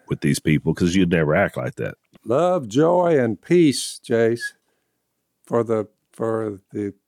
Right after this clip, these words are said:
Speaker 2: people of the world. Love, joy, and peace has flown away.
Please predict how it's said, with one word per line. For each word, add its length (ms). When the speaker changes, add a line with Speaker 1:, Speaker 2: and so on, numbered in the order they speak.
Speaker 2:
people 440
of 480
the 80
world. 500
Love, 320
joy, 280
and 180
peace 380
has 220
flown 340
away. 340